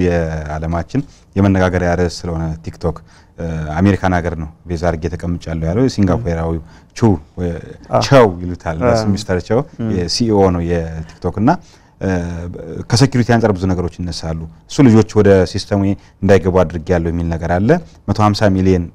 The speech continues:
Speaker 1: ዩዘሮች አሉኝ ከሴኩሪቲ አንጻር፣ እ፣ ውስጥ ገብቻ ላይ ይላል። እ፣ ፌስቡክ ላይም እንደዚህ አይነት ነገሮች አሉ፣ ዩቲዩብ ላይም አሉ። እ፣ የተጠቃሚውን ዳታ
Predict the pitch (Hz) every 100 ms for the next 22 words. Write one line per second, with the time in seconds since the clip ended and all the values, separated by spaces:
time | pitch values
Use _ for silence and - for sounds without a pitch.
0 | - 90 90 90 85 - 87 92 123 -
1 | - - 98 98 101 92 85 - - 98
2 | 92 92 135 160 160 _ - 87 85 87
3 | 87 87 92 95 82 82 - - 104 -
4 | 104 92 - 92 92 87 80 80 - _
5 | _ 107 110 123 113 104 110 107 95 -
6 | 98 95 87 92 90 87 - 87 85 87
7 | 101 104 113 98 95 87 82 80 - -
8 | - 101 104 104 113 107 98 90 85 76
9 | 73 - - - - - 107 113 - 104
10 | 101 92 85 78 - - 95 95 98